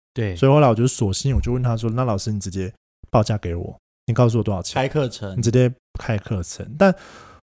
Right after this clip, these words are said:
Speaker 2: 我觉得大部分的人会因为这样子反而会想要帮你，
Speaker 1: 对。
Speaker 2: 就是，“哦，我可以给你便宜一点，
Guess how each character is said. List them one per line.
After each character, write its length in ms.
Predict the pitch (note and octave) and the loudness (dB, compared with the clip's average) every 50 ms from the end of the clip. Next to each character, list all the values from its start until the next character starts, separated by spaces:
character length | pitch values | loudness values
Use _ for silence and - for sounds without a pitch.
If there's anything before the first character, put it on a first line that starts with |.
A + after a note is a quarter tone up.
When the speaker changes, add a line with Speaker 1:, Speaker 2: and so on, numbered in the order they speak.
| _ _ _ _ - | _ _ _ _ 2
Speaker 2:
我 100 | D#3 D#3+ | 2 2
觉 180 | - - G3 | 4 4 4
得 100 | G#3+ B3 | 4 4
大 240 | A#3+ - - A#3+ G#3+ | 2 4 4 4 4
部 140 | G#3+ - G#3 | 4 2 0
分 300 | G3 - A#3 G3+ F#3 E3 | 2 4 4 6 6 6
的 100 | C3+ B2 | 6 6
人 420 | A#2 G#2+ G#2+ G2+ G2 F#2+ F#2+ G2+ - - | 6 4 2 0 0 -2 -6 -8 -10 2
会 180 | - F#3+ G3+ | 6 6 6
因 200 | C4 A3 F3 F#3 | 8 6 6 6
为 100 | G3 F3+ | 6 6
这 140 | E3 - - | 6 6 4
样 100 | E3+ D3 | 4 4
子 160 | B2+ A#2 A2+ | 4 2 0
反 240 | A2+ - B2 A2 G#2 | 0 0 0 0 0
而 80 | G#2 A#2 | 0 0
会 480 | - E3+ D#3+ D3+ C#3 B2+ A#2 G#2 G2+ - _ _ _ _ _ _ _ _ _ _ _ - | 2 4 4 4 4 4 2 0 -4 -8 _ _ _ _ _ _ _ _ _ _ _ -4
想 160 | - - A#2+ | 0 2 4
要 60 | C3 | 4
帮 340 | - - A#2+ A2 A#2 A2 G#2+ | 6 4 4 4 2 0 -2
你， 140 | G2 E2 - - | -4 -4 -4 0
Speaker 1:
对。 100 | - D#3+ | 2 4
Speaker 2:
就 40 | F3+ | 6
是 60 | G3+ G#3+ G3+ | 6 6 6
，“哦， 100 | F#3 - - - _ | 6 4 2 2 _
我 100 | - D3+ | 4 4
可 140 | C#3+ - G#3+ | 4 6 6
以 20 | |
给 80 | F3 D#3+ | 6 6
你 80 | D3+ B2+ | 6 4
便 280 | - - B2+ B2 A#2 | 4 6 6 6 6
宜 160 | A#2+ C3+ D3 | 6 4 2
一 40 | D3+ | 2
点， 320 | C3+ - B2+ A2 F#2 E2 | 2 2 0 0 0 -2